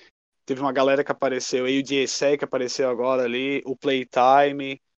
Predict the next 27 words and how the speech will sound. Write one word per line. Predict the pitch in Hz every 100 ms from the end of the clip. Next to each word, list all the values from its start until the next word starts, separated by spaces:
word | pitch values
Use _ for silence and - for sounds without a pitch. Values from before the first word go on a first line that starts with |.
| _ _ _ _ _
É, | 117 117 113 110 107
pô, | 139 120
cara, | 113 101 95
eu | 113
não, | 107
eu | 131
não | 135
vi | 127 160
todos | 160 151 135
os | 139 -
comentários | 139 135 127 127 123 120
ali, | 120 123 123
né? | 131
Mas | 123 123 131
essa | 127 139
galera | 131 135 139 139
que | -
sempre | 143 135
tá | 147
comigo | 135 139 131 135 135
aí, | 131 127
eu | 139
agradeço | 131 123 127 131 - 127 - _ _ -
demais, | 131 131 135 139 131
assim, | 123 135
pelo | 131 127 123
apoio. | 117 120 131 139